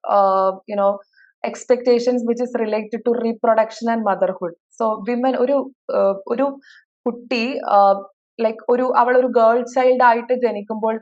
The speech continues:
തന്നെ ശരിക്കും സ്ട്രഗിൾ തുടങ്ങുന്നതാണ്, uh, ഇതിലൂടെ ഓതർ പറയുന്നത്. So, because എന്താണ്, ഒരു ഗേൾ എന്ന് പറഞ്ഞാല്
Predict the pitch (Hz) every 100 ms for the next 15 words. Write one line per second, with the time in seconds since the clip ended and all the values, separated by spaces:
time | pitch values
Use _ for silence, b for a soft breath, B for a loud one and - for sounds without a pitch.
0 | 220 196 202 208 _ - 202 214 220 214
1 | 196 202 220 196 180 190 196 196 180 202
2 | b b b _ - 190 190 190 202 202
3 | 202 185 180 202 196 180 180 180 170 -
4 | - 240 240 240 254 269 269 262 233 226
5 | 208 202 202 B B - 247 262 262 -
6 | 214 233 233 247 269 269 233 226 214 208